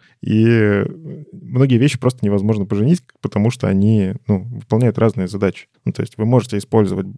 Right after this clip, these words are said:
опять же, вы можете использовать Bootstrap, никто вам не запрещает. Но, скорее всего, в какой-то момент вам он начнет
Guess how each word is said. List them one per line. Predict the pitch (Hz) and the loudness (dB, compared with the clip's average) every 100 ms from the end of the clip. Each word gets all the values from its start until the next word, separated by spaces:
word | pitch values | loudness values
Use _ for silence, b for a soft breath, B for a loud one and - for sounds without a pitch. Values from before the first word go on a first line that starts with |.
| - | -6
опять | 113 104 92 | -2 -2 -2
же, | 90 104 | -6 -4
вы | 113 | 0
можете | 160 156 131 | 2 2 -2
использовать | 123 147 110 95 | 0 0 0 -4
Bootstrap, | 104 - 104 - - | -6 -4 -4 -4 -10
никто | 107 - | -6 -2
вам | 110 95 | 0 0
не | |
запрещает. | 95 110 107 98 87 - b b | -2 -2 0 -2 -4 -8 b b
Но, | - 95 101 95 95 98 110 | -2 2 4 2 0 -4 -8
скорее | - 104 107 | -2 0 0
всего, | - 110 | 0 0
в | 107 | 0
какой-то | 98 101 101 | -4 -4 -2
момент | 101 165 196 | 0 0 0
вам | 101 127 113 | 0 2 2
он | 104 104 | 0 0
начнет | 98 110 | -2 -2